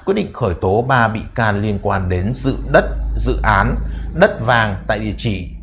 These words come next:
hai, bốn và sáu Hai Bà Trưng, quận Nhất, thành phố Hồ Chí Minh về hành vi vi phạm quy định về quản lý sử dụng tài sản nhà nước, gây thất thoát lãng phí. Các bị can bị khởi tố và liên quan đến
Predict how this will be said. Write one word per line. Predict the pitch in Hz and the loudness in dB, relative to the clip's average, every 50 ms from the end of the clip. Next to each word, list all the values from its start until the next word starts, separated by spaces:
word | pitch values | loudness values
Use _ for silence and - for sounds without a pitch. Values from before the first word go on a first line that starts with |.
| - - _ _ | -16 -20 _ _
hai, | - 139 135 127 120 117 110 | 0 2 4 4 4 4 4
bốn | 110 110 98 95 104 123 160 247 233 170 | 4 4 6 6 4 2 0 -2 0 0
và | 101 90 | 0 0
sáu | - - - 104 95 - - 160 | 0 2 4 4 6 4 2 0
Hai | 165 120 107 | 0 0 0
Bà | 95 92 | 0 -2
Trưng, | 90 - 127 110 104 98 | -2 0 0 0 0 0
quận | 95 113 101 - 107 | -2 -2 -4 0 2
Nhất, | 135 165 160 - - - - _ | 2 2 2 0 -6 -18 -16 _
thành | - 101 92 90 | -8 -6 -6 -6
phố | 87 - 104 113 | -4 -4 -4 -2
Hồ | 131 131 | -2 -2
Chí | - 120 | -2 -2
Minh | 113 120 123 117 107 98 95 - - _ _ _ _ - - | 0 0 2 0 0 -2 -4 -6 -12 _ _ _ _ -8 0
về | 117 127 135 | 2 2 4
hành | 139 135 131 127 120 120 | 4 4 2 2 2 4
vi | 135 139 139 127 | 4 4 4 4
vi | 120 127 156 151 147 | 2 2 2 0 0
phạm | 143 - 139 113 92 92 98 | 0 -2 -2 -2 -2 -4 -2
quy | - 151 | -2 -2
định | 135 123 92 98 | -2 -2 -2 -2
về | 98 101 95 - | -2 -2 0 0
quản | 101 92 92 95 | 0 2 2 2
lý | 92 92 104 123 | 0 0 0 -2
sử | - - 110 | -2 -2 -2
dụng | 87 95 107 95 - - - | -2 -2 -4 -6 -6 -2 0
tài | 113 98 92 87 | 2 2 2 0
sản | - - 110 92 80 - - | 0 0 0 0 0 -2 -4
nhà | 101 107 101 90 | 0 2 2 2
nước, | 92 110 147 196 208 - - - - - _ | 4 4 4 4 2 0 -6 -16 -20 -12 _
gây | - 131 131 | 0 0 2
thất | 156 175 175 | 2 0 0
thoát | 240 226 - - 127 | 0 -2 -2 0 -2
lãng | 113 92 107 | -2 -2 -4
phí. | - - 123 107 98 92 104 - - - - _ _ - - _ _ _ | -4 -2 0 2 2 2 0 -2 -6 -10 -16 _ _ -20 -20 _ _ _
Các | 185 196 | 2 4
bị | 202 180 147 | 4 4 2
can | - - 147 131 123 117 117 110 113 | 2 2 4 4 4 4 2 0 -2
bị | 120 - - - | -4 -4 -6 -4
khởi | - - 113 - - - | -2 -2 0 -2 0 0
tố | - 104 98 98 107 127 - - | 2 4 4 4 4 2 0 0
và | 110 104 92 | 2 2 2
liên | 95 107 117 107 104 | 2 2 0 -2 -2
quan | - 123 120 107 98 98 95 | 0 2 2 2 2 2 2
đến | 98 98 92 95 104 117 - | 2 2 2 0 0 -2 -4